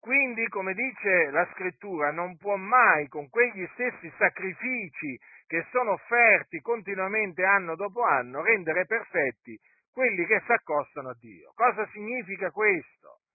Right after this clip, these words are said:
Che quei sacrifici non potevano rendere perfetti gli adoratori, quelli che li offrivano, non li potevano rendere perfetti quanto alla coscienza.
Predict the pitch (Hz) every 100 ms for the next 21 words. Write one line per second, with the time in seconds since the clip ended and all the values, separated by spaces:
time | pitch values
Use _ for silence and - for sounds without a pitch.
0 | _ _ _ _ 240 247 185 170 190 208
1 | _ - _ 180 269 - 226 208 202 175
2 | 233 240 190 - 147 147 151 170 165 240
3 | 220 180 175 226 208 165 151 170 - 233
4 | 226 - 151 160 151 165 160 - 247 254
5 | 196 139 123 185 170 143 160 226 - 147
6 | 131 135 - _ _ _ _ _ _ _
7 | 151 202 226 262 240 208 226 196 208 240
8 | 208 185 202 196 196 208 208 - 220 -
9 | 190 208 208 214 208 - 233 214 - 233
10 | 214 160 123 _ 90